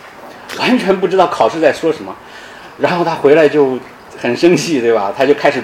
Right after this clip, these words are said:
读这些书，读的书当然都是顾辞汇集群体所写、所编、所刊刻的这些书。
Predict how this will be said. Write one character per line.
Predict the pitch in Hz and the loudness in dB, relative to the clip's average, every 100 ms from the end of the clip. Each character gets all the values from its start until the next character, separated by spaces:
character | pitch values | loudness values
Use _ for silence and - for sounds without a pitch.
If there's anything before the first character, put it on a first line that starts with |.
| - | -8
读 | 113 147 | -6 -2
这 | 151 | 0
些 | 120 | -2
书， | - 131 127 | -4 -10 -8
读 | 139 | -2
的 | 180 | 0
书 | 151 165 | 0 -2
当 | 160 | 0
然 | 147 131 | 0 -2
都 | 143 | -6
是 | 131 - | -8 -12
顾 | 135 | -14
辞 | - 117 | -10 -6
汇 | 123 120 | -4 -4
集 | 117 | -6
群 | - 120 | -10 -10
体 | 117 95 - - | -10 -14 -18 -20
所 | - 120 | -6 -4
写、 | 127 107 92 | -4 -8 -10
所 | 104 101 | -10 -6
编、 | 120 120 | -4 -4
所 | 117 95 | -6 -10
刊 | - 117 | -8 -8
刻 | 113 | -8
的 | 101 | -10
这 | 104 | -10
些 | 98 | -12
书。 | - | -12